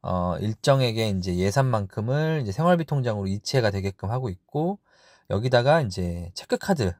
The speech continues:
카카오뱅크의 체크카드를 만들어서, 어, 사용을 하고 있어요. 체크카드는 제가 직접 들고 다니지는 않고요. 음, 체크카드를 이제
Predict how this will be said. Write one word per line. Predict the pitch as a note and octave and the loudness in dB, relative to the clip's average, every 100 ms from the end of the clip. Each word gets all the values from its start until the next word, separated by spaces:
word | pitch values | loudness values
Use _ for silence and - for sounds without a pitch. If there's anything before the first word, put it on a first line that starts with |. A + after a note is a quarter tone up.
| _ | _
카카오뱅크의 | - - G3 E3 A#2 - A2 | -10 2 2 4 0 -2 -2
체크카드를 | A#2 - F3 - C#3+ A#2+ | -4 -8 -6 -2 0 -2
만들어서, | F2+ F2 F2 E2+ D3+ A2 F2+ _ _ - - _ | -4 -2 -2 0 0 0 -2 _ _ -20 -20 _
어, | F#2 F#2 F2+ | -2 0 0
사용을 | - F3 E3 | 0 2 2
하고 | F3 | 2
있어요. | G#2 - F2 E2+ _ _ - - _ | 0 -4 -6 -8 _ _ -20 -20 _
체크카드는 | - G3+ A3+ A3 G#3 | -8 -4 0 2 6
제가 | E3+ | 6
직접 | D3 - C#3 | 4 -2 0
들고 | B2+ C3+ | 0 2
다니지는 | D3+ C#3+ C3+ C3 D#3 | 4 4 2 0 0
않고요. | G#2 - C#3+ D3 F#2+ _ _ _ _ _ - | 0 -2 -4 -4 -8 _ _ _ _ _ -12
음, | G2+ G2+ G2+ G2 F#2+ F#2 F#2+ F#2+ G2 | -6 -2 -2 0 0 0 0 -2 -6
체크카드를 | - - F#3+ - F3+ D3 C#3 B2+ A#2+ D#3+ F#3+ G#2+ | -8 -2 -2 4 4 4 0 0 0 0 0 -2
이제 | F#2 F#2 F2+ | -4 -4 -6